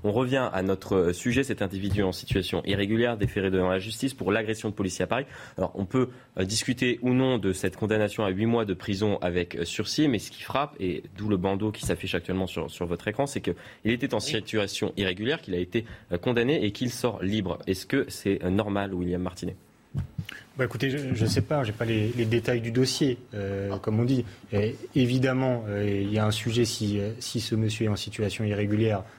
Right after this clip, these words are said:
Speaker 2: Euh, j'espère qu'après sa condamnation, des mesures seront prises. C'est ça la, c'est ça la question.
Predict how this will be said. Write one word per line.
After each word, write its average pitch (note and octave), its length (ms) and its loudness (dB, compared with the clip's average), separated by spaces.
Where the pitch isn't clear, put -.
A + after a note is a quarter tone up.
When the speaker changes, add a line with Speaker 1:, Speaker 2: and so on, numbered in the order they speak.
Speaker 2:
Euh, F#2 840 -4
j'espère G#2 360 -2
qu'après A2 380 -2
sa G#2+ 120 -4
condamnation, G#2 600 0
des G#2+ 80 0
mesures G2+ 340 0
seront A#2+ 220 2
prises. B2 300 -2
C'est - 120 -6
ça G2+ 220 0
la, F#2+ 420 -2
c'est - 120 -6
ça G#2 120 -2
la G2+ 100 2
question. B2+ 380 -4